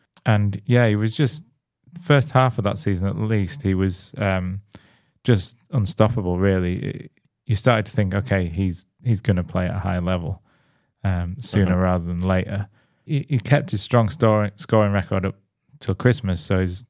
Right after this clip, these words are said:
Speaker 1: twentieth goal comes on the sixth of January. And he was now on penalties as well, it's worth saying. So, you know, that's gonna add to his tally a bit. Any other sort of standout memories of,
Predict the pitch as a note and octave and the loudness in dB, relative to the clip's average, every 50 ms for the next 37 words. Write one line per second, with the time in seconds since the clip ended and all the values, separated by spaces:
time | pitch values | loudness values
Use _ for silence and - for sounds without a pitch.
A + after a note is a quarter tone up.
0 | _ _ _ _ _ - C3+ C3+ C3 B2+ B2 A2+ - - A#2+ A2 G#2 F#2+ - G#2 | _ _ _ _ _ 0 2 4 4 4 2 0 2 2 2 2 2 2 0 -2
1 | G2 F2+ F#2+ F2+ F2 - - - G#2+ G#2 - - F2+ - G#2+ G2+ G2+ F#2+ F2+ F#2 | -2 -2 -2 -4 -4 -4 -4 -4 -6 -6 -8 -4 0 2 4 4 2 0 -2 -4
2 | G2 G2+ - - _ _ _ _ _ _ _ _ _ _ _ _ - A2 A2+ A#2 | -4 -4 -6 -10 _ _ _ _ _ _ _ _ _ _ _ _ 4 6 6 8
3 | C3 C3 A2+ G2+ A#2 A2 G#2 G2 F2 - G2+ G#2 F#2+ - F2+ F#2+ F2 F#2+ F2+ F#2+ | 8 6 6 4 2 2 2 0 0 0 0 0 0 -2 -4 -4 -4 -4 -4 -4
4 | F#2 F2+ F2+ F2+ - G2+ G2 F#2+ G2 - - G2 F2+ F2 F#2 F#2+ F#2+ - - - | -4 -4 -4 -4 -4 -4 -4 -4 -4 -4 -4 -4 -4 -4 -4 -6 -8 -8 -8 -6
5 | - - G#2+ G#2 - _ _ _ _ _ _ _ _ _ _ _ - G2 E2+ E2+ | -4 -4 -4 -6 -8 _ _ _ _ _ _ _ _ _ _ _ -6 -4 -2 -2
6 | F2 F#2 - - - - G2+ F#2 F#2+ G2 - - - C3 A#2 G2+ - - - G2+ | -2 -2 -4 -4 -2 -2 0 0 0 -2 -4 -4 -2 0 0 0 0 0 2 2
7 | F#2 F2+ - - G2 F#2 F#2 F#2+ F#2+ E2+ F#2+ F#2+ F#2 - _ _ _ _ _ _ | 2 2 0 0 0 0 0 0 0 0 0 0 0 -2 _ _ _ _ _ _
8 | _ _ _ _ _ _ _ - C3+ C3 B2 B2+ C3 B2+ B2+ B2+ B2 B2 B2 A2+ | _ _ _ _ _ _ _ 0 2 4 4 6 4 4 4 2 2 2 0 -2
9 | - - - - _ _ _ _ _ - B2 A#2 B2+ A2+ - - A#2+ A2 A2+ - | -6 -10 -20 -20 _ _ _ _ _ 2 4 4 4 2 2 2 0 2 0 -2
10 | - - C3+ B2+ B2+ B2+ B2 B2+ B2 A#2 B2+ B2 B2 B2 B2 A#2+ A2+ A#2+ A#2 A2 | 0 0 2 2 2 2 2 2 2 2 2 2 2 2 2 0 2 0 0 0
11 | G#2 G#2 - - | -2 -4 -10 -16